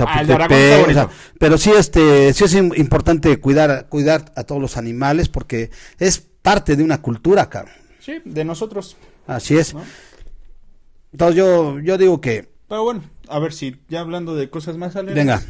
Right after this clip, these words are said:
Speaker 1: ¿no? Porque pues ya te fuiste como mucho al maltrato, que, "Ay, vamos a desaparecer en el dos mil veinticinco". <laughs>
Speaker 2: No, pero es, es hacer conciencia.
Speaker 1: Sí,
Speaker 2: Más
Speaker 1: claro,
Speaker 2: que
Speaker 1: sí,
Speaker 2: nada,
Speaker 1: sí,
Speaker 2: más
Speaker 1: sí.
Speaker 2: que nada, y promover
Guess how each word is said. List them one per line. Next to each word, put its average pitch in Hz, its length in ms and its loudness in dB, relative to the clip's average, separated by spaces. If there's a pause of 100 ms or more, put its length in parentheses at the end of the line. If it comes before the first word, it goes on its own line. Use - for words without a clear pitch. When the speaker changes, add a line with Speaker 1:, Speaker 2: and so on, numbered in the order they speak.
Speaker 1:
¿no? 226 140 -12
Porque 151 280 -14
pues - 340 -18 (500)
ya 180 220 -6
te 175 120 -8
fuiste 175 300 -8
como 131 200 -8
mucho 156 280 -10
al 156 80 -8
maltrato, 143 880 -14
que, - 160 -18
"Ay, 160 420 -14
vamos 151 300 -10
a 101 80 -14
desaparecer 95 720 -14
en 127 120 -10
el 92 100 -14
dos 90 240 -16
mil 127 140 -10
veinticinco". 147 1040 -10 (100)
<laughs> - 120 -8
Speaker 2:
No, 247 240 4
pero 247 140 4
es, 214 100 2 (180)
es 226 160 2
hacer 240 240 2
conciencia. 156 680 0
Speaker 1:
Sí, 147 140 -10
Speaker 2:
Más 147 40 -10
Speaker 1:
claro, 175 240 -6
Speaker 2:
que 185 60 0
Speaker 1:
sí, 165 60 2
Speaker 2:
nada, 156 260 4
Speaker 1:
sí, 139 60 2
Speaker 2:
más 175 100 2
Speaker 1:
sí. 151 60 -4
Speaker 2:
que 185 60 4
nada, 180 240 6
y 165 60 4
promover 143 480 2